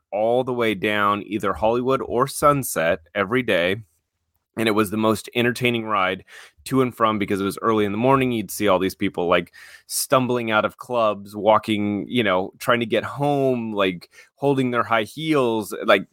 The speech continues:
those people. And then on the way back, you would, you would just see a lot of random characters out at, at, at these times when I was traveling. But I remember coming home one day, I drove up and I was driving down, um,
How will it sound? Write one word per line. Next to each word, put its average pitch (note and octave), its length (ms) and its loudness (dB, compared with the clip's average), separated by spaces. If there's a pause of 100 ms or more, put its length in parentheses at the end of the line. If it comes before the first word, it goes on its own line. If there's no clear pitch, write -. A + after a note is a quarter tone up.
(420)
those C#3 280 0
people. G#2+ 360 -2
And G#2+ 160 0
then G#2+ 100 0
on G#2+ 100 0
the G2+ 60 -4
way A2 200 0
back, G#2 440 0
you G2 100 -4
would, F#2 240 -6 (340)
you B2+ 120 0
would B2 100 -6
just F#3 280 0
see D#3 120 -2
a B2 80 4
lot G#2 340 0
of A2+ 160 0
random G2 760 0
characters E2+ 720 0 (100)
out E2 460 0 (100)
at, E2+ 260 2
at, - 180 -2
at F#2+ 180 -2
these F#2+ 200 -2
times F2+ 280 0
when E2+ 80 -2
I E2 60 2
was D#2+ 60 -12
traveling. A2 540 -4 (400)
But A2 240 -2
I A2 60 2
remember A#2 520 -2
coming A#2+ 300 0
home G3 540 0
one G2 320 0
day, F#2 400 0 (800)
I G2+ 160 2
drove A2+ 320 -2
up A2+ 160 2
and G2 100 -8
I F#2+ 40 -6
was F#2 60 -12
driving A2+ 360 0
down, G#2 440 0 (400)
um, F2+ 500 0